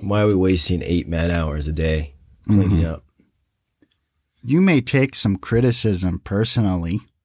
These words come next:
Speaker 2: even if it was directed at a work process and not you.
Speaker 1: I guess. It just depends how they word it, 'cause some people aren't good at wording.
Speaker 2: Mm-hmm.
Speaker 1: So they might say,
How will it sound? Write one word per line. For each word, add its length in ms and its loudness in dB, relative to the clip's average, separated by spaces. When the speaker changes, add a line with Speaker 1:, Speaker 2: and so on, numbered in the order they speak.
Speaker 2:
even 280 4
if 180 0
it 80 -2
was 220 0
directed 540 0
at 120 0
a 120 0
work 360 0
process 640 2
and 140 2
not 280 0
you. 400 -2
Speaker 1:
I 120 -2
guess. 360 0
It 120 -4
just 240 -2
depends 340 0
how 100 0
they 140 0
word 260 -2
it, 160 -4
'cause 200 0
some 260 2
people 260 -2
aren't 200 -2
good 140 0
at 220 0
wording. 560 -2
Speaker 2:
Mm-hmm. 300 4
Speaker 1:
So 160 -2
they 100 0
might 200 0
say, 600 -2